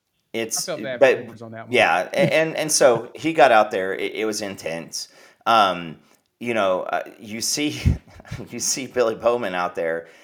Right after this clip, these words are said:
Speaker 1: and he is playing his ass off, and he is doing such a good job, and I'm so happy with him. And so you're still seeing these gleams of the great defense, and, and, and I back up to my original statement is,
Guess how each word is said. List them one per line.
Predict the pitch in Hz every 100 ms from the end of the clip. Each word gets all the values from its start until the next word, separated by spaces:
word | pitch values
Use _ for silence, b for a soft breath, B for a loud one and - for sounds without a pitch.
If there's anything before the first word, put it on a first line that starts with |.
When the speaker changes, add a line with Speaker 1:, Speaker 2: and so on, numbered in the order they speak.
| B -
Speaker 1:
and | 107
he | 92 - 139
is | 117 98
playing | - 117 117 110
his | 92 107 101 -
ass | 87 87 -
off, | 71 64 -
and | 87
he | - 120 120
is | 98
doing | 92 98 82
such | - - 104 -
a |
good | 90 87
job, | 82 85 73 69
and | 87
I'm | 82 82
so | - - 127
happy | 90 92 85 87
with | 80
him. | 87 80 76 b b b b b -
And | 117 117 113
so | -
you're | 120 113
still | 120 - 156
seeing | 151 190 135 113
these | 98
gleams | - 101 117 107 95 - B B B
of | - 107 104 90
the | 107
great | 101 104 90
defense, | 135 139 92 110
and, | 110 73
and, | 95 - 117 101 B B B - - - _ _
and | 123
I | 123
back | 113 131 139 151
up | - -
to | 120
my | 110
original | 104 110 104
statement | - 143 120 92
is, | 92 90